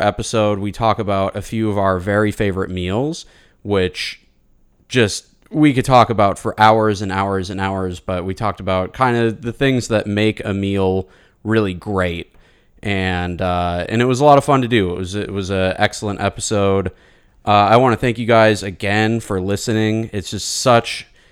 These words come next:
it makes me feel so good. I talk to people and, you know, sometimes on this end of it, you, you can feel like, uh, "Is anybody really listening?" And, and then I,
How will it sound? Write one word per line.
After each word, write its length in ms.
it 180
makes 240
me 120
feel 220
so 360
good. 340
I 460
talk 400
to 100
people 720
and, 560
you 180
know, 140
sometimes 840
on 540
this 340
end 220
of 100
it, 220
you, 260
you 200
can 160
feel 200
like, 340
uh, 240
"Is 140
anybody 340
really 340
listening?" 840
And, 420
and 160
then 120
I, 260